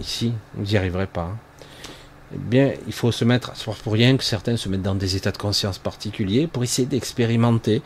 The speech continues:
d'autres vecteurs, approfondir d'autres champs de conscience.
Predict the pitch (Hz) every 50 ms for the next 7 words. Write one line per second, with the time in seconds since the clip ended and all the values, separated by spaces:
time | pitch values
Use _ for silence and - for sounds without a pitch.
0 | - - - - - - - 104 120 123 120 - 117 104 113 110 - - - 101
1 | 95 90 - - - - - - - - - - - - - - - - - -
2 | - - - - - - - - - - - - - - - - - - - -
3 | - - - 127 - - 139 127 120 113 131 139 131 - - - 120 107 98 -
4 | - 135 127 - - 113 - - - 120 110 107 - - 113 107 107 - - 110
5 | 98 95 85 - - -